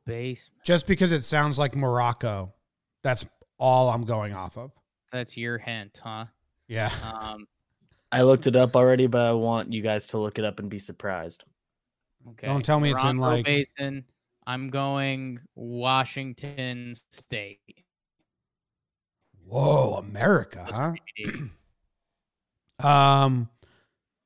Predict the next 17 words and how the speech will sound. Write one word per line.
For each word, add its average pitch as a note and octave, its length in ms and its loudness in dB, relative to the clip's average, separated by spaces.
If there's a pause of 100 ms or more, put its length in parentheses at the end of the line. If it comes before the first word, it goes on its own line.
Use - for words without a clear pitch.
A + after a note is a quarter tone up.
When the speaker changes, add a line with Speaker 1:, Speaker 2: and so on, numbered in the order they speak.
(180)
Speaker 2:
B D#3 140 4
B D#3+ 80 8
D, D#3+ 100 8
where C#3 220 6
is C3 120 4
it? F#2 120 -12 (3000)
Speaker 3:
Southern A2 320 2
California. F#2+ 640 0 (800)
Speaker 1:
Huge. C#3+ 800 -4 (440)
Wow. A2+ 1080 -4 (220)
Speaker 3:
Eastern C3+ 440 4
San B2 340 2
Bernardino A2+ 640 -2
County. G2 400 -8 (1080)
Speaker 2:
What's D3 300 2
going B3+ 340 2
on? A#3+ 420 2